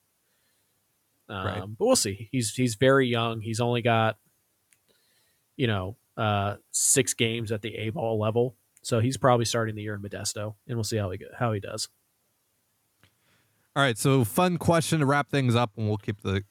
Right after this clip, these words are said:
Speaker 2: this, uh, short and sweet. Uh, this comes from Cody Anderson at code underscore mode fifteen, uh, who asks, "If you were in the majors, what would your walk-up song be?" Uh, for me, um, I mean,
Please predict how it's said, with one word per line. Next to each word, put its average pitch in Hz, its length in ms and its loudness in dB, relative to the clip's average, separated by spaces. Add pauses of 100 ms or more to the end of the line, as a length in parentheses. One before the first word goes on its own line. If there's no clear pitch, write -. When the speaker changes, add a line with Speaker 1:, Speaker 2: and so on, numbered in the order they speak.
Speaker 2:
this, 127 400 0
uh, 95 320 2
short 110 300 -4
and 107 80 -8
sweet. 101 320 -4 (220)
Uh, 101 240 4
this 104 200 4
comes 101 260 -2
from 98 340 -2 (120)
Cody 107 260 4
Anderson 95 360 -2
at 95 200 -2
code 95 260 0
underscore 92 460 -2
mode 92 340 0 (720)
fifteen, 107 840 0 (340)
uh, 101 380 4
who 113 140 6
asks, 107 320 4
"If 131 140 0
you 220 120 6
were 269 120 6
in 220 100 2
the 190 60 0
majors, 175 540 2 (120)
what 120 240 4
would - 100 -2
your 143 120 2
walk-up 101 380 0
song 95 260 -4
be?" 101 240 -14 (680)
Uh, 92 280 0
for 107 140 -2
me, 151 380 2 (920)
um, 92 640 0 (680)
I 110 80 0
mean, 101 320 2